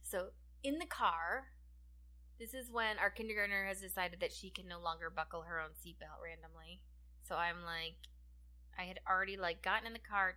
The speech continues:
turned on the car. Then she has decided she is not capable of buckling her seatbelt. So then I'm out of the car,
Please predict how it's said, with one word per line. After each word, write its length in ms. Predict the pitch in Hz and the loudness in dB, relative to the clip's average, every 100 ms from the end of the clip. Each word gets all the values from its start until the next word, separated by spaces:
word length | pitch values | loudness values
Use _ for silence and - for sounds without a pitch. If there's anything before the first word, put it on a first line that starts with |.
| - | -2
turned 200 | 233 226 | -4 0
on 200 | 196 196 | 2 2
the 60 | 196 | 0
car. 460 | - 175 170 165 - - - | 6 8 8 6 -2 -18 -6
Then 160 | - 214 | -2 -2
she 120 | - | 0
has 80 | 214 | 0
decided 420 | 202 196 180 175 | 0 2 2 0
she 160 | 180 180 | -4 -6
is 80 | 175 | 0
not 180 | 170 165 - | 0 0 -6
capable 440 | 180 165 175 160 | -10 -8 -6 -8
of 80 | 165 | -8
buckling 320 | 160 - 165 160 | -8 -8 -12 -12
her 60 | |
seatbelt. 500 | 151 170 175 170 151 - - - - | -12 -12 -10 -6 -8 -8 -18 -18 -16
So 120 | - | -8
then 80 | 190 | -4
I'm 160 | 175 165 - | -2 0 2
out 140 | 175 | 2
of 100 | 170 | 0
the 60 | - | -4
car, 480 | - 156 156 156 | 0 4 2 0